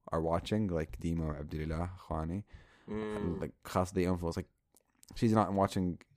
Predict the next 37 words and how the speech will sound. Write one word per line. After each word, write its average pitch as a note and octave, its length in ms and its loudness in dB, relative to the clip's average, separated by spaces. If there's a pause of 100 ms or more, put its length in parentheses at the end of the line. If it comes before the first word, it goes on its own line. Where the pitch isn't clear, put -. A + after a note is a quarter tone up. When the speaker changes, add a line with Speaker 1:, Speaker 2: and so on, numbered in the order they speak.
(140)
Speaker 1:
like, - 120 -10
stuff - 260 -2
her D#2+ 140 -2
age. A#1+ 380 -8 (840)
She - 140 -2
has E2+ 200 2
to F2 100 4
watch E2+ 220 6
Speaker 2:
Mm. G#2+ 40 0
Speaker 1:
whatever E2+ 320 6
they F#2 240 8 (140)
are D2+ 180 -2
watching D2 380 -2
on C2+ 120 -4
T C#2 140 -10 (100)
V. - 140 -12 (720)
So - 240 -2
Speaker 2:
I - 100 2
see. - 380 -2 (500)
Speaker 1:
and F2+ 160 4
they're G2+ 100 10 (120)
not F2+ 80 10
into E2+ 300 4
that. C2+ 240 -6
They're D#2+ 80 -2
just D#2 240 -6
not, D2+ 240 -4 (840)
like, F2 240 -6
Speaker 2:
But D3 120 8
what F#3+ 220 8
animes G2 540 2
would G2 160 -2
you F#2+ 140 -4
put E3 240 -4
them - 160 -2
on F3 220 -6 (540)
to, F2 140 -2